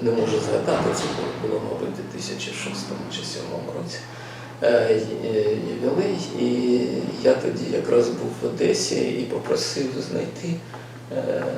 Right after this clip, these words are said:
ну, могилу Ляпунова. Ми її таки знайшли. Ми її знайшли, ну, вона в такому, е, нормально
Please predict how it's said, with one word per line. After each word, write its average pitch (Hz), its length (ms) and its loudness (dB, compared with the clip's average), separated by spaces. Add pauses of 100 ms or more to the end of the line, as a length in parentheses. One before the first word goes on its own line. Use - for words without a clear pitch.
(220)
ну, 131 100 2
могилу 123 600 2 (500)
Ляпунова. 143 800 4 (260)
Ми 139 260 8
її 147 160 8
таки 127 320 -2
знайшли. - 420 -4 (540)
Ми - 260 -2
її - 240 0 (100)
знайшли, 254 380 2 (180)
ну, 262 80 6
вона 247 240 0
в 185 60 -2
такому, - 360 -8 (920)
е, - 80 2 (640)
нормально - 420 2